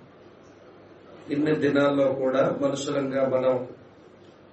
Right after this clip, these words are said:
ఒకరికి ఒకరం కలుసుకోలేకపోయినప్పటికీ కూడా మనం ఈ సందేశాల ద్వారా, WhatsApp-ల ద్వారా, YouTube సందేశాల ద్వారా మనం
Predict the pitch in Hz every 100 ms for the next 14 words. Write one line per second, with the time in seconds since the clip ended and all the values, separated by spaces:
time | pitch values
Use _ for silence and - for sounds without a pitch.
0 | - 135 139 147 139 143 131 139 131 131
1 | 120 131 123 - 139 131 131 - 131 131
2 | 123 123 131 127 131 - 127 127 - -
3 | - - - - - - - - - -
4 | - - - - - - - - - -
5 | - - 131 135 131 131 127 - - -
6 | - - - - - - - - - 131
7 | 131 127 127 - 139 135 143 - 135 131
8 | 117 131 131 131 - - - - - -
9 | 123 131 131 127 135 131 123 123 123 127
10 | - - - - - - - - - -
11 | - - - - - - - 131 143 143
12 | 139 139 123 - 131 127 139 135 135 127
13 | 127 131 131 139 - 135 127 127 123 -